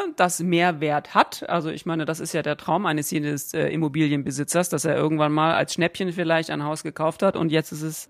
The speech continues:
mehr wert. Wie wird denn bisher der Wert so einer, äh, oder überhaupt der Wert einer Immobilie ermittelt? Also ich meine, das kann ich mir ja so ein bisschen zusammenreimen, dass in einer attraktiven Lage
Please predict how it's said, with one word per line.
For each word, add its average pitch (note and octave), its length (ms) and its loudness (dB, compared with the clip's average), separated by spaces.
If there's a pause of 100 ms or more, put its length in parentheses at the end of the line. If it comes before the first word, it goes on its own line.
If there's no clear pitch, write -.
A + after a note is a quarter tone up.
mehr D3+ 380 0
wert. B2+ 320 -2 (460)
Wie G#3 180 6
wird A#3+ 160 6
denn C4+ 380 4
bisher G3+ 500 2
der G#3+ 260 4
Wert F#3 320 4
so A#3+ 120 -6
einer, A3 580 -2
äh, G#3+ 540 -2
oder E3+ 180 0
überhaupt E3 500 6
der D#3+ 160 6
Wert F3 260 8
einer G3 280 0
Immobilie G3+ 960 -2
ermittelt? E3 540 2
Also D#3 180 2
ich D#3+ 140 -2
meine, E3 240 2
das D#3 260 -4
kann G3 180 0
ich F#3 120 -2
mir F3 100 4
ja D#3+ 340 4
so E3+ 120 0
ein E3 40 0
bisschen F3 200 0
zusammenreimen, F#3 680 6
dass F3 140 4
in E3 140 0
einer D#3+ 200 2
attraktiven E3+ 560 -2
Lage G3 560 6